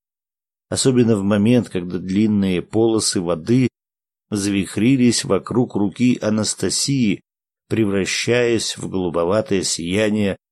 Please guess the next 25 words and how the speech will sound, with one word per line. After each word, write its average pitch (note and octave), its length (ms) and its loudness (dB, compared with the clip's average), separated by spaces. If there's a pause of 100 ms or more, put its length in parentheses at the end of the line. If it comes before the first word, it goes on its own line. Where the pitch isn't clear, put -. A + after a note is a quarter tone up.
(140)
ледяного F2 600 -2
пламени. D#2+ 600 -8 (920)
Тут F#3 180 2
же E3 120 4
в D#3 40 2
один D3 280 2
единственный B2 720 2
краткий A#2+ 480 0
миг A#2+ 360 2
осколки B2 560 0
разных G#2 440 2
событий G2+ 640 -2
словно B2 600 2
наложились G2+ 800 0
друг G2 300 -2
на G2 160 0
друга. F#2+ 520 -2 (540)
С - 160 -6
улицы, B2+ 420 2
со A2 160 0
двора, A#2 360 2
из - 280 -4
приоткрытого A2 760 0
выбитого F#2+ 640 0
окна C3 440 0